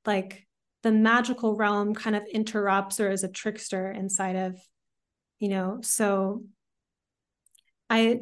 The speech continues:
but just the way that you put it about, like, the difference between being one who's affecting versus being affected, it feels like there's something there about reciprocity with, like, land, earth, like, being able to actually take those moments to have those, like, ego deaths or, like,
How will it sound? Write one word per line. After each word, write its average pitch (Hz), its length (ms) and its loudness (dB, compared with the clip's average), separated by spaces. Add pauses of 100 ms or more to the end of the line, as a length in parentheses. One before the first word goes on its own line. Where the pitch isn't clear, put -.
but 262 200 2
just 262 260 2
the 285 100 4
way 220 280 4
that 240 160 0
you 208 100 0
put 220 260 -2
it 208 220 4
about, 190 380 -2
like, 196 300 -2
the 220 80 0
difference 220 500 0
between 208 400 -4
being 208 380 0
one 202 200 -2
who's 202 220 -4
affecting 202 760 0
versus 214 380 -2
being 202 320 -4
affected, 190 680 -4
it - 140 -12
feels 214 240 -2
like 220 160 0
there's 202 240 -4
something 233 380 2
there 202 180 0
about 190 260 -4
reciprocity 208 920 0
with, 208 240 2
like, 185 260 -4 (320)
land, 220 600 2
earth, 214 560 0 (320)
like, 214 180 0
being 240 220 2
able 233 220 2
to 220 140 -4
actually 190 680 -2 (300)
take 226 280 0
those 214 200 2
moments 202 380 -2
to - 80 -6
have 196 360 -2
those, 196 220 -2
like, 185 160 -2
ego 196 360 -4
deaths 185 480 -4
or, 180 100 -2
like, 180 260 -4